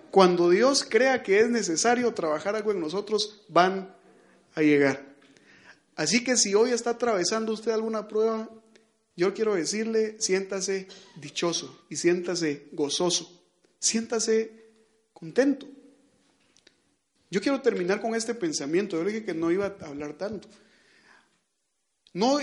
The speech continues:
llamemos prueba a lo que es consecuencia de una mala decisión. Eso sí, eso sí. Hay pruebas, mire, hay, hay actos que nosotros mismos hemos,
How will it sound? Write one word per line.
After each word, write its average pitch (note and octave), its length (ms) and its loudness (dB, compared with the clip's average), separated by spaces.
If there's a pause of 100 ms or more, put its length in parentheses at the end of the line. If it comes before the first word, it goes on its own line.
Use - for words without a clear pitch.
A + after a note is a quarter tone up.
(100)
llamemos A3 500 0
prueba C4+ 500 2
a F3 140 -2
lo D#3+ 160 -2
que D#3 120 -6
es E3 100 -6
consecuencia G3 680 -4
de C#3 100 -2
una D3+ 240 -4
mala D#3+ 420 -6 (640)
decisión. D#3+ 680 -4 (560)
Eso D#3+ 300 -4
sí, A#3+ 460 -6 (1120)
eso E3 260 -2
sí. - 260 -10 (1900)
Hay A#3 120 2
pruebas, C4 580 2
mire, F#3 320 0
hay, G3+ 360 0
hay F#3 180 4
actos G#3+ 340 -2
que D#3 160 -6
nosotros F3 440 -6
mismos F#3+ 340 -4
hemos, F3+ 540 -6